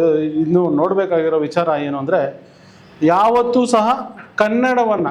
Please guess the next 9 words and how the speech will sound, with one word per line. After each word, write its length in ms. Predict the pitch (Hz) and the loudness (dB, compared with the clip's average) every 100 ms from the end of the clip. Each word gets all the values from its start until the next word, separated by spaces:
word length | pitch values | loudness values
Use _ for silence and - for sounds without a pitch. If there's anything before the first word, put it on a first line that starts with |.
| - 190 | -4 -2
ಕನ್ನಡದ 340 | 196 220 208 | 0 0 0
ಕಂಪನ್ನ 460 | 185 208 233 233 185 135 - | -2 -2 -2 -2 -2 -6 -6
ಕಮ್ಮಿ 220 | 196 220 240 | -2 0 2
ಆಗದೆ 320 | 220 208 202 | 0 0 0
ಇರೋ 160 | 196 | 2
ರೀತಿಯಲ್ಲಿ 460 | 180 190 202 185 180 | 0 0 0 2 2
ಅವರ 200 | 165 165 | 0 0
ಒಂದು 280 | 160 156 156 | 0 -2 -2
ಬರವಣಿಗೆಗಳಾಗಲಿ, 920 | 151 175 185 170 160 156 151 156 | -2 0 0 -2 -2 -2 -2 -2